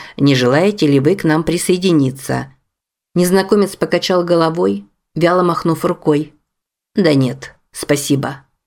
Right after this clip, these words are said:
Но если хочешь, присаживайся». Лаки отодвинул стул и сел. Незнакомец допил остатки виски и знаком подозвал официанта. «Будешь что-нибудь? Я угощаю». «Ну, раз так,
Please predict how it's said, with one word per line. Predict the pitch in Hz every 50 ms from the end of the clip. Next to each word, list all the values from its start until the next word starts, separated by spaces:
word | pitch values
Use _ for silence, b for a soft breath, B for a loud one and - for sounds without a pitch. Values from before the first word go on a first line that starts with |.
| _ _ _
Но | - 143 143
если | 143 139 135 139 - 139
хочешь, | 135 135 - 170 127 - - - - - - - _ _ _
присаживайся». | - 151 139 - 131 127 131 139 143 147 147 139 - - - - - - _ _ _ _ _ _ _ _ _ _ _ _ _ _
Лаки | - 160 185 196 196 190
отодвинул | 170 - 175 170 170 180 185 180 165 165
стул | 160 - - - - 165 180 190 - - _
и | - 190
сел. | - - - 170 151 147 143 135 - - _ _ _ _ _ _ -
Незнакомец | 190 185 196 190 208 208 208 - 254 240 233 202 208
допил | - 185 196 196 196 214 202 190
остатки | 180 - - 190 180 180 - - 190
виски | 180 185 226 240 - - - - 185 170 170 - - _ _ _ _ _ -
и | 185
знаком | 175 190 196 208 208 202 220 196 196
подозвал | 180 170 180 175 175 170 175 180 180
официанта. | 180 180 - 202 202 - 226 220 196 170 156 151 147 156 147 139 139 - _ _ _ _ _ _ _ _ -
«Будешь | 165 190 214 208 180 -
что-нибудь? | - - - 135 131 131 131 127 120 - - - - - - _ _ _
Я | - 160 151 156
угощаю». | 156 156 160 156 - - - 143 139 123 107 - 139 - - _ _ _ _ _ _ _ _ _ _
«Ну, | - - 123 123 123
раз | 123 117 - - -
так, | 127 143 165 190 - - -